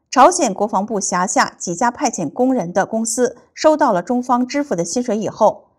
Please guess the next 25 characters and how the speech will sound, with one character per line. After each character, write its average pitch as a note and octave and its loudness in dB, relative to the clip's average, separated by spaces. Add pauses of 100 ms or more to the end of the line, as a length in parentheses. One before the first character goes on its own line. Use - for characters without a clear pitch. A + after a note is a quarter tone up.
(200)
把 D#4+ 8
本 G#3+ 0
来 F3+ 4
应 C4 0
该 C4 2
直 G3+ -2
接 D4 0
付 D4 -6
给 E3+ 0
朝 E3+ -2
鲜 - -2
工 B3 -2
人 G#3+ -2
的 F3 -4
钱， E3 -4 (260)
以 A3+ 2
战 C4+ 4
争 D4+ 2
准 D3 -2
备 G3 0
资 C4+ -2
金 D#4+ 0
的 C#4+ -2
名 F3 -4
义 G#3+ -6